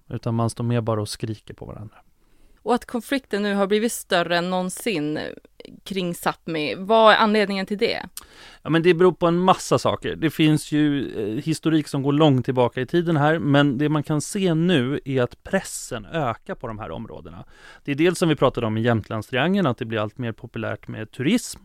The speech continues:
Speaker 1: men även att det finns stora mineralfyndigheter, man vill bygga vindkraftverk, man vill bygga vattenkraft. Alltså, nyckeln till den gröna omställningen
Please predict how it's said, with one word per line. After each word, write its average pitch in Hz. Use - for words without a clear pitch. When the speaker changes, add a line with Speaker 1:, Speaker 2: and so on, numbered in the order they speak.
Speaker 1:
men 180
även 160
att 127
det 131
finns 127
stora 120
mineralfyndigheter, 120
man 117
vill 117
bygga 117
vindkraftverk, 131
man 127
vill 120
bygga 113
vattenkraft. -
Alltså, 131
nyckeln 156
till 120
den 120
gröna 113
omställningen 123